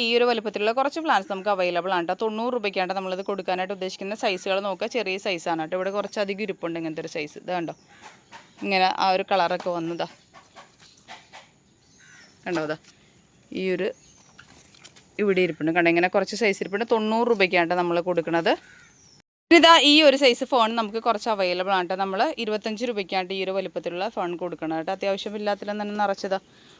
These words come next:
ബുഷിയായിട്ട പ്ലാന്റ് ഇരിക്കണേ കേട്ടോ. ഇത് കലാത്തിയ ഫ്രെഡിയുടെ ഈ ഒരു വലുപ്പത്തിലുള്ള പ്ലാന്റ്സ് കുറച്ച് അവൈലബിൾ ആണ്. നയൻറ്റി റുപ്പീസ്, തൊണ്ണൂറ് രൂപയ്ക്കാണ് ഈ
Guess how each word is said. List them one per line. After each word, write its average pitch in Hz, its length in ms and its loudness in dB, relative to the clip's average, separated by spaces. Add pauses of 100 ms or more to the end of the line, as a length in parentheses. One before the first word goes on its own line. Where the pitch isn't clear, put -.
(180)
ബുഷിയായിട്ട 196 720 2 (520)
പ്ലാന്റ് 175 320 -2
ഇരിക്കണേ 156 320 -6
കേട്ടോ. 196 180 0 (1300)
ഇത് 311 140 4
കലാത്തിയ 240 460 10
ഫ്രെഡിയുടെ 226 420 4 (100)
ഈ - 20 0 (100)
ഒരു 226 120 4
വലുപ്പത്തിലുള്ള 214 520 0
പ്ലാന്റ്സ് 226 340 2
കുറച്ച് 208 280 -2
അവൈലബിൾ 190 440 0
ആണ്. 208 120 0
നയൻറ്റി 262 360 0
റുപ്പീസ്, 185 280 -8 (100)
തൊണ്ണൂറ് 208 360 -4
രൂപയ്ക്കാണ് 202 440 -2
ഈ - 20 -6